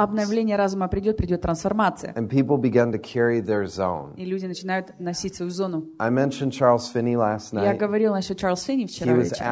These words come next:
Speaker 2: asked one
Speaker 1: Его
Speaker 2: time,
Speaker 1: один раз спросили,
Speaker 2: "How do you define revival?"
Speaker 1: «Как ты, э, что значит пробуждение для тебя?»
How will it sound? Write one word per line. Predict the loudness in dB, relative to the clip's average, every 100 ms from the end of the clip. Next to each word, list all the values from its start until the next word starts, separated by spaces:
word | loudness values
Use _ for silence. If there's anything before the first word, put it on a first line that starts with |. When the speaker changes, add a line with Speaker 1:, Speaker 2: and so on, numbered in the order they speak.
| -2
Speaker 2:
asked | -4 -2
one | 0 0
Speaker 1:
Его | -2 -6 -4 -4
Speaker 2:
time, |
Speaker 1:
один | -4 -2
раз | -4
спросили, | -2 -4 -2 -4 -4 -10 -18 -20 0
Speaker 2:
"How | 0
do | 2
you | 0
define | 0 0 0 0 0
revival?" | -2 -2 -2 -2 -6 -20 -20 _
Speaker 1:
«Как | 4 4 2
ты, | 0 4
э, | 6 8 8 6 2 -2 -4
что | -4 0
значит | 0 0 2
пробуждение | 4 4 0 0 -2
для | -2
тебя?» | -8 -12